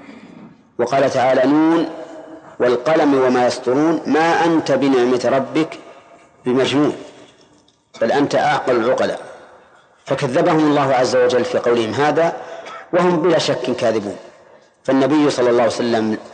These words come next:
أعقل الناس، و-، والنبي صلى الله عليه وسلم أتى بقول ليس بشعر،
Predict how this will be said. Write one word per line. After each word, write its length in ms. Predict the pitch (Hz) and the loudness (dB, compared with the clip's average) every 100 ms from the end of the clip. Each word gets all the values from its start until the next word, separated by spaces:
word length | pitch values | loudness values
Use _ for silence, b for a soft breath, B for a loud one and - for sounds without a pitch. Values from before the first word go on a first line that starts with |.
| - - _ _ | -20 -20 _ _
أعقل 420 | 151 139 - 139 | 0 0 0 0
الناس، 500 | 127 117 127 147 - - - - - - - - - _ _ _ _ _ _ - _ _ _ _ _ _ _ _ _ _ | 2 0 0 0 -4 -12 -18 -20 -20 -20 -20 -20 -20 _ _ _ _ _ _ -20 _ _ _ _ _ _ _ _ _ _
و-، 300 | 123 123 120 110 - - - 131 | 0 2 2 0 -4 -12 -6 0
والنبي 440 | 135 135 151 151 | 2 4 2 2
صلى 180 | 147 131 | 2 2
الله 100 | 127 | 2
عليه 100 | 104 | 0
وسلم 480 | 143 135 135 131 - - - 143 | 0 2 2 0 -4 -16 -8 -4
أتى 360 | 143 143 131 | -2 0 0
بقول 720 | 117 117 - 143 131 143 156 - - - - - - _ _ - | 2 0 0 2 2 2 0 -2 -14 -20 -20 -20 -20 _ _ -10
ليس 300 | 117 156 - | -2 -2 0
بشعر، 380 | 123 110 101 | -2 -2 -6